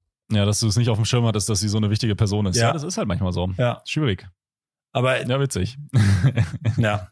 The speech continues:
Speaker 2: das ist, das ist das dazu.
Speaker 1: Okay.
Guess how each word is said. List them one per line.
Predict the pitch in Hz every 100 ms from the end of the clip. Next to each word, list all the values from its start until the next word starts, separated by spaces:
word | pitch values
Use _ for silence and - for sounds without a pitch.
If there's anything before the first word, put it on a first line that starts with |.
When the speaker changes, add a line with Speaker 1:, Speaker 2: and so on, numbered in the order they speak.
| -
Speaker 2:
das | 127 -
ist, | 110 -
das | 127 117
ist | 117 110
das | 104
dazu. | - 101 - 92 95 - _ _ _ - 440 - _ _ _ - - - 139 170 175 190 170 180 -
Speaker 1:
Okay. | 123 113 104 98